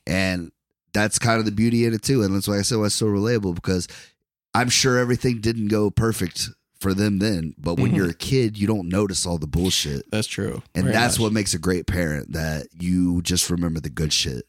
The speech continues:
Speaker 2: Yeah.
Speaker 1: And the, even for, if it was just for that one day, the bad shit didn't, you don't remember it because it was very little or you just didn't care.
Speaker 2: I
Speaker 1: 'Cause
Speaker 2: talk
Speaker 1: of how
Speaker 2: about
Speaker 1: much magic you had, you know?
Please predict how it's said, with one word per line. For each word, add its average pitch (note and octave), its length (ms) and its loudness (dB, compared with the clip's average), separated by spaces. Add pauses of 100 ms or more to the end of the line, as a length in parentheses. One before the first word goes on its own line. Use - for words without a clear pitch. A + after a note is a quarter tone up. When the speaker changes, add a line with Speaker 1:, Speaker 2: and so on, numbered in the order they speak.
(140)
Speaker 2:
Yeah. - 280 -6 (400)
Speaker 1:
And D2+ 160 -2
the, D2 220 -2
even G2+ 340 2
for, F#2+ 180 0
if F#2 180 0
it G2+ 60 2
was F#2+ 240 2
just F2+ 160 0
for F#2+ 100 -2
that E2 200 0
one E2+ 200 -2
day, D#2 240 -2
the C#2+ 100 -6
bad D#2 280 -2
shit C#2 260 -2
didn't, D#2 320 -4 (120)
you E2+ 100 -4
don't D#2 200 -2
remember D2+ 360 -2
it D2 100 -4
because D#2 280 -4
it D2+ 80 -4
was D2 200 -4
very D#2+ 260 -2
little D2+ 400 0
or D2+ 120 -2
you D2+ 160 -2
just D2 220 -4
didn't C2+ 260 -8
care. C#2 340 -8 (400)
Speaker 2:
I C#3+ 600 2
Speaker 1:
'Cause C3+ 120 0
Speaker 2:
talk C3+ 60 2
Speaker 1:
of C#3+ 40 -2
how E3 80 2
Speaker 2:
about C#3+ 100 2
Speaker 1:
much - 280 -4 (140)
magic D2 460 -4
you D2+ 100 -4
had, C2+ 260 -6
you C#2 80 -8
know? D#2 160 -4